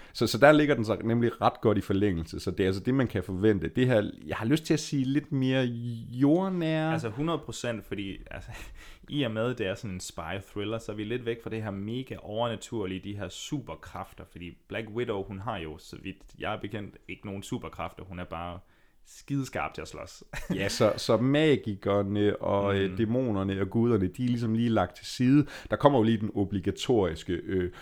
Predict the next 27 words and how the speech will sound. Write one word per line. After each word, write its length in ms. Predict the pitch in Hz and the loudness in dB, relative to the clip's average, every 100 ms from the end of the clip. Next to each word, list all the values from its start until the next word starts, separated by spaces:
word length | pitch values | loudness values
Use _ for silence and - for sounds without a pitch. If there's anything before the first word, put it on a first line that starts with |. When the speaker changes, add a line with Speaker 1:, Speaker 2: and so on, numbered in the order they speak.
| - | -8
Speaker 1:
"Hvorfor 300 | - 113 110 | 2 4 4
kan 180 | 110 98 | 0 2
Avengers 500 | 92 98 127 113 87 | 4 4 4 2 0
ikke 120 | 98 | -4
klare 220 | - 95 101 | -2 0 2
Speaker 2:
Ja, 40 | 98 | 2
Speaker 1:
det 80 | 95 | 4
her?" 100 | 107 | 6
Speaker 2:
det 80 | 90 | 4
Speaker 1:
Men 100 | 78 | 2
Speaker 2:
skal 180 | 87 | -4
man 80 | 95 | 0
Speaker 1:
de 60 | 104 | 4
Speaker 2:
jo 40 | |
Speaker 1:
har 60 | 101 | 6
Speaker 2:
bare, 100 | 90 | 6
Speaker 1:
ikke 120 | 95 | 4
tid. 320 | 101 - 113 82 | 0 2 2 4
Speaker 2:
ja. 60 | |
Speaker 1:
Ja, 60 | 87 | 2
det 120 | 101 | 2
er 40 | 107 | 2
de 80 | 104 | 2
nødt 160 | 107 90 | 2 0
til 120 | 92 | -2
at 100 | 85 | -2
sige. 180 | 98 | -2